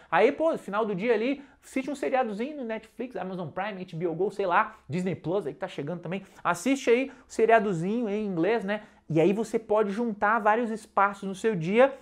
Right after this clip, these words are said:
e esse mar, né, que você tá fazendo vai acumulando. E aí você consegue fazer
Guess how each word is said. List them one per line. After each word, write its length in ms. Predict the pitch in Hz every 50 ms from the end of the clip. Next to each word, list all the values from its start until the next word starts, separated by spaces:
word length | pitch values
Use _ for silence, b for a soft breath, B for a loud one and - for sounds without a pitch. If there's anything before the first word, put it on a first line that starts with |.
| B B B
e 80 | 185
esse 240 | 208 208 208 - 240
mar, 560 | 196 202 190 185 180 185 202 220 269 - - -
né, 100 | 175 175
que 80 | 180 -
você 80 | - 170
tá 100 | - 180
fazendo 440 | 185 190 180 165 185 202 214 226
vai 180 | 175 196 190 196
acumulando. 580 | 202 202 - 247 294 302 277 269 302 339 262 156
E 60 | 139
aí 80 | 151
você 140 | 165 - 427
consegue 360 | - 240 226 - 233 269 277
fazer 400 | - - 208 190 220 240 240 B